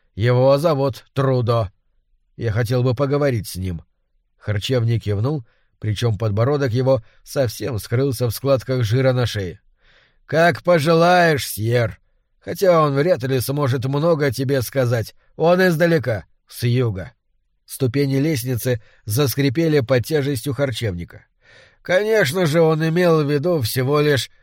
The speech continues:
южные кварталы города, но никак не дикие, ледяные пустоши Дальнего Юга. Да еще с того берега,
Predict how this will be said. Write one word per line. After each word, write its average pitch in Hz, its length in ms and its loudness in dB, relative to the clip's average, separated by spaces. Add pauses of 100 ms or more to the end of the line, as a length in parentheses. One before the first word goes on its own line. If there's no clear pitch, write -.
(180)
южные 147 580 0
кварталы 151 560 2
города, 127 500 2
но 139 360 0
никак 139 460 0
не 147 200 -4
дикие, 120 540 -2 (180)
ледяные 151 720 2
пустоши 143 540 0
Дальнего 135 580 2
Юга. 110 320 -4 (680)
Да 139 160 0
еще 185 400 4
с 135 80 0
того 180 240 4
берега, 143 580 2